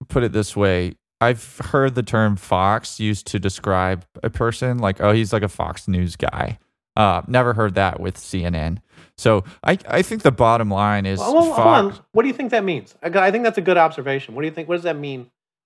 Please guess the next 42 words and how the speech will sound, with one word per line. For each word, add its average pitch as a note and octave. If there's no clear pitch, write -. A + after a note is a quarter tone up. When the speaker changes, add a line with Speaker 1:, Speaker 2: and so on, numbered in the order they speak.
Speaker 2:
to C3
you? A2+
Speaker 1:
Kinda C#3
what B2+
you A2+
were A2
saying. C3
It's F2
a G#2+
lifestyle G2+
brand. G2+
Like, F#2+
it, -
the A2+
kind, A#2
there's A#2
a G#2
type A#2+
of A2+
person A2+
that G2
gravitates F#2+
toward F2
it, F#2+
and G2
it A2
somewhat A2+
defines G#2
them. -
Speaker 2:
I, F3+
I B3
mean, C4+
you C4+
can E4+
almost E4+
imagine A#3+
people G3+
wearing F3+
Fox D#3
News D3+
T-shirts, A2+
right? B2+